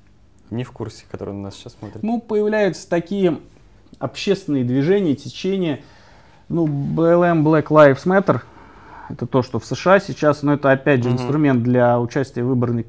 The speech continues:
Speaker 2: ну, для предвыборной кампании в С Ш А, там, Байден, э, кстати, Байден является,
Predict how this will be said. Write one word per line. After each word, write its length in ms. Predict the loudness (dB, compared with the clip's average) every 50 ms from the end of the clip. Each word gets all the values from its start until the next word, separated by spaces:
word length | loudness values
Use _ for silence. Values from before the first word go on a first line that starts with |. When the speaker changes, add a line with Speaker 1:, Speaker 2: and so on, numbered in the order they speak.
| -8
Speaker 2:
ну, 240 | -6 -4 -4 -2 0
для 340 | 2 4 4 4 4 2 0
предвыборной 600 | -4 -8 -6 -4 -4 -2 -2 -2 -4 -4 -6 -8
кампании 540 | -8 -8 -8 -6 -4 -4 -4 -4 -6 -8 -10
в 40 |
С 100 | -14 -16
Ш 200 | -16 -10 -8 -8
А, 40 | -6
там, 220 | -6 -8 -8 -4 -2
Байден, 420 | 0 0 0 0 -2 -2 -2 -2
э, 140 | -2 -4 -8 -12 -16 -20 -20 -20 -16 -10
кстати, 200 | -6 -6 -4 2
Байден 360 | 4 6 6 6 6 4 4
является, 580 | 2 2 2 2 2 2 2 0 -4 -10 -12